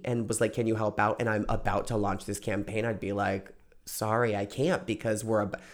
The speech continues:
it is, it's the state we're in. There's very little money to go around, and we're just doing the best we can to create really ground ba-, groundbreaking, you know, magical art and experiences for people. So come see Valentine's work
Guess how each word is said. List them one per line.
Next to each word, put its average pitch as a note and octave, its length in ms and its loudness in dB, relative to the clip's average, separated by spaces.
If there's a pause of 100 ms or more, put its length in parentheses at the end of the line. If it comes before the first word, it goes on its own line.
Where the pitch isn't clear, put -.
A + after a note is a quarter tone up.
(240)
it D3 120 8
is, C#3 480 6
it's C3+ 220 4
the C3 80 0
state A#2 340 2
we're A2 220 4
in. G#2+ 300 2
There's G#2 240 0
very A2 360 4
little G#2+ 220 2
money G#2 220 2
to G2+ 100 -2
go F#2+ 100 2
around, F#2+ 460 0
and G2+ 160 -2
we're G2+ 100 0
just A#2+ 320 0
doing D#3 240 6
the C#3 60 4
best A2 360 -2
we A2 120 -2
can G2+ 520 0 (400)
to C3+ 300 4
create A2+ 760 2 (120)
really A2+ 480 2
ground G2+ 400 0
ba-, G2 300 0
groundbreaking, G2 1000 -2
you G2 120 -6
know, F2+ 280 -4
magical G2+ 760 -2
art F#2+ 260 0
and F#2+ 100 -6
experiences F2+ 640 -6
for E2+ 160 -6
people. E2+ 440 -6
So F#2 280 -4 (460)
come G#2+ 220 0
see C3 160 0
Valentine's C#3 640 4
work C3+ 640 4